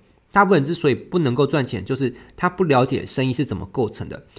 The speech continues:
那你就想象，如果眼前你有个帐篷，而你这辈子从来没有搭过帐篷，请问你第一个要做的事情是什么？不是去拿起银钉，拿个砖头往地上敲，而是要找到这个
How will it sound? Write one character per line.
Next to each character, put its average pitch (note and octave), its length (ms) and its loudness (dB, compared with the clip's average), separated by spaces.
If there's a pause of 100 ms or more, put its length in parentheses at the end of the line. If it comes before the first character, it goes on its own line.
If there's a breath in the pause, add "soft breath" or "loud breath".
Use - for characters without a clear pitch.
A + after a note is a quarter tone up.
(320 loud breath)
那 G3 140 2
你 B2 80 0
就 F#3 100 6
想 C3 160 0
象， D3 180 -2
如 D#3 120 2
果 C#3 120 4
眼 G#2 240 -2
前 G#2 240 -4
你 A#2 60 -2
有 C#3 100 0
个 A2 80 0
帐 G#2+ 320 -4
篷， F#2 140 -8 (300)
而 C#3 80 0
你 C#3 100 2
这 D#3+ 100 -2
辈 D3+ 140 2
子 - 60 -4
从 - 180 -8
来 C3 60 -4
没 C#3+ 80 -2
有 A#2+ 80 -2
搭 B2 120 -2
过 A#2+ 160 -2
帐 A#2 200 -4
篷， F#2+ 160 -8 (320 loud breath)
请 - 120 -4
问 F3+ 220 2
你 G#2 140 -4
第 E3 280 0
一 F3 40 4
个 D3 140 2
要 C#3+ 120 4
做 C#3 140 0
的 A#2+ 40 -6
事 - 20 -6
情 B2 120 -2
是 B2+ 100 -4
什 A2 120 -6
么？ - 160 -12 (580 soft breath)
不 D#3+ 100 2
是 G#3+ 140 -2
去 G#3 140 -4
拿 E3+ 160 2
起 C#3 160 -2
银 A#2 240 -4
钉， D3 240 -2
拿 B2 160 0
个 C3 100 -2
砖 D3 160 -2
头 B2+ 140 -2
往 G2 120 -2
地 B2+ 140 -4
上 B2+ 180 -4
敲， A#2 280 -4
而 C3 80 -6
是 F3+ 100 -2
要 E3+ 60 2
找 D3+ 120 -2
到 A#2+ 120 -2
这 C3+ 80 -6
个 B2+ 120 -4